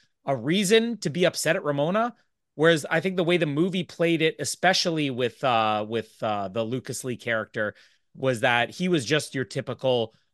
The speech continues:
Hollywood dirtbag, you know, does, doesn't care about anybody, has no reason to be upset. Whereas th-, there, there, there is a small reason, and, and you still get, like, the, the douchey part of the Lucas Lee character,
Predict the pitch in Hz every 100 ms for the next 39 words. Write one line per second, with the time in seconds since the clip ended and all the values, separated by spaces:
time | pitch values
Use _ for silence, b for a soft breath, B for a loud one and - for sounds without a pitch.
0 | _ _ - 135 143 127 127 123 110 101
1 | - - - 113 156 143 143 135 123 110
2 | 104 - 131 131 117 - 131 - 113 131
3 | 143 180 143 185 180 - 180 156 147 160
4 | 160 151 156 160 156 160 - 160 135 131
5 | 147 117 135 160 135 156 139 131 143 127
6 | - 160 170 - _ _ _ - 147 147
7 | 123 - 156 147 156 190 220 202 170 175
8 | 185 196 139 - 139 180 247 247 262 247
9 | 285 269 - _ _ 165 180 180 165 254
10 | 247 143 202 - 170 - 139 120 131 104
11 | 185 - 185 - 185 185 147 147 160 160
12 | 160 151 - 147 185 202 214